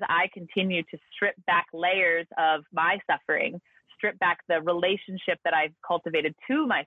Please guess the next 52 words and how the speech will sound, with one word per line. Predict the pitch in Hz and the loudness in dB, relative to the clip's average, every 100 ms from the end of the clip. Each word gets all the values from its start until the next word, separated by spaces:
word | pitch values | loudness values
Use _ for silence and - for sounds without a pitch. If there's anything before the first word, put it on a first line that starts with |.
| - | -4
suffering, | 147 - 151 165 | -4 0 0 0
the, | 185 - _ _ - | -2 -2 _ _ 0
the | 175 | 0
identity | 165 160 190 214 233 185 | 0 0 0 2 0 -2
that | 170 | 0
I've | 151 151 - | 0 -2 0
built | 156 165 | 0 0
in | - 175 | -4 -2
my | 151 151 _ | -2 -4 _
fear | 143 131 160 | -2 2 2
and | 165 | 0
in | 143 | -2
my | 127 - - | -6 -10 -10
shame, | - - 202 - - | -10 -10 -14 -18 -6
as | 190 | 0
I | 185 | 0
continue | 180 196 - 233 247 233 | 0 -6 -2 0 2 0
to | 190 _ | -4 _
strip | 214 208 - | -6 -4 0
those | 180 180 - | 0 0 -2
away, | 165 151 165 330 - - 220 _ _ _ _ _ | -4 0 2 2 0 -6 -16 _ _ _ _ _
I'm | 185 185 | -2 -2
coming | - 233 233 208 | -2 -2 0 -2
closer | - - 233 - 233 | -2 0 0 0 -2
and | 190 | -2
closer | - 208 214 196 - | 0 0 0 -4 -2
to | 202 | 0
a | 170 | 2
remembrance | 160 160 175 214 202 170 | 0 0 -2 2 0 0
of | 156 196 | -4 -4
my | - - - | -6 -6 -4
truth. | 311 285 - | 0 0 -2
And | 185 | -2
my | 180 170 - | -2 -4 -2
truth | 226 233 | -2 0
is | 190 - | -4 -2
that | 156 - | -4 0
I | 170 165 - | -2 -2 -4
am | 160 147 139 - | -4 -4 -8 -4
joy. | 214 233 - - - _ _ _ - | 0 2 0 -8 -14 _ _ _ -2
I | 170 156 | 0 0
am | 160 151 | -2 -2
love, | 151 190 196 95 60 - _ | -2 0 2 0 -6 -18 _
right? | 175 175 | -4 0
That | 175 170 | 0 0
is | 165 | -2
what | 156 | -2
I | 143 | 0
am. | - 131 147 | 0 0 0
I | 165 | -2
am | 170 156 | -2 -6
the | 160 | -12